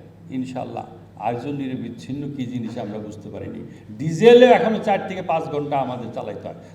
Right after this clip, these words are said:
তা ডিজেলের কস্ট করে তো আমার ওই দশ সেন্টে নাই।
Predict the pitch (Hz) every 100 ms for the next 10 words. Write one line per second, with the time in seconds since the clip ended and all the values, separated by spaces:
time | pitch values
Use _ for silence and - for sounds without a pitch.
0 | - 156 - 214 220 269 294 285 247 -
1 | 247 240 233 226 226 220 220 208 214 214
2 | 220 208 196